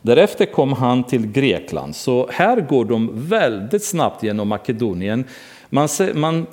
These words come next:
antar att ungefär den tiden han har spenderat i Makedonien och Grekland,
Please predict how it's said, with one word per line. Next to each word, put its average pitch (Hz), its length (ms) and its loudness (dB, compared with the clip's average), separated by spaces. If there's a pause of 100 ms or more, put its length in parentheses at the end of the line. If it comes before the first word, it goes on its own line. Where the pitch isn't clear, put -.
(200)
antar 196 1000 0
att 135 240 -2
ungefär 214 680 2
den 127 320 -2
tiden 175 420 -2
han 135 200 0
har 120 80 0
spenderat 127 680 0
i 104 300 0
Makedonien 113 760 0
och 107 140 0
Grekland, 110 500 0